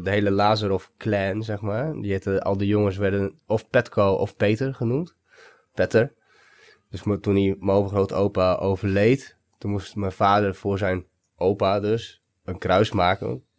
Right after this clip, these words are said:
En dan schreef hij dus zijn eigen naam op. Dat is ook weer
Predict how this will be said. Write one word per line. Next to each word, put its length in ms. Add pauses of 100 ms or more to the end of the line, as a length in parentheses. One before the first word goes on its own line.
(420)
En 100
dan 100
schreef 420
hij 80
dus 160
zijn 140
eigen 200
naam 260
op. 140 (880)
Dat 100
is 20
ook 80
weer 260